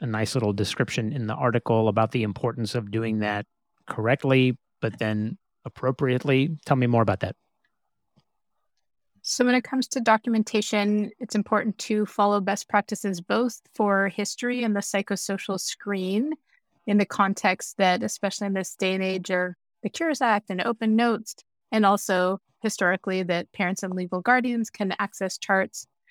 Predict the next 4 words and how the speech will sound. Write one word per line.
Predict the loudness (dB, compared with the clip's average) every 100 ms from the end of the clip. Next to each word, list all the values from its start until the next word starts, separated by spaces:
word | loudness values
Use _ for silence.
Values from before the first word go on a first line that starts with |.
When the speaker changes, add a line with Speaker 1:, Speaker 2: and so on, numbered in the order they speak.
| _
Speaker 2:
sensitive | -4 0 0 0 -2
information | -2 -4 -2 -2 -2 -4
that's | -4 -6 -8 2
gathered | 2 4 2 0 -2